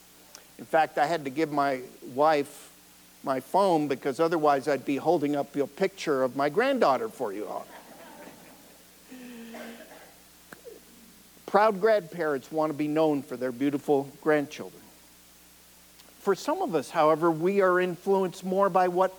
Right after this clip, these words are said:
other people say about us. When people speak well of us, we may feel good.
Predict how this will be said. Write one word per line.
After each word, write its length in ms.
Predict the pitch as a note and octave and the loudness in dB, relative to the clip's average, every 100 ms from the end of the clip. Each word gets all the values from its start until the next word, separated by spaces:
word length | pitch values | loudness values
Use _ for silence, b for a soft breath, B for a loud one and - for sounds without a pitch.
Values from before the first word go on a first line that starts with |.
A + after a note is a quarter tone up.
| - | 0
other 320 | G3 G3+ G3 | 2 4 2
people 800 | C#3 - E3+ C#3+ - C3+ B2+ B2 - | 0 -6 -6 -4 0 2 2 -2 -12
say 360 | - - E3+ E3+ | -12 -2 2 2
about 340 | B2+ A2+ G#2 | 0 -2 -4
us. 360 | G#2+ - - - - - - - - - - - - - - - - - - - - | -8 -14 -16 -18 -20 -20 -20 -20 -20 -20 -20 -20 -20 -20 -20 -20 -20 -20 -20 -18 -2
When 180 | C3 B2 | 0 2
people 360 | D3+ D3 D#3 | -2 2 0
speak 360 | - - F3 - | 0 0 0 4
well 240 | E3 F3+ | 4 6
of 100 | F#3+ | 4
us, 240 | B3 - - | 0 -2 -4
we 120 | D3 | -2
may 180 | C#3 C#3+ | 0 -2
feel 240 | - F3+ | 0 0
good. 480 | F3+ A#3 A#3 A2+ | 2 2 2 -2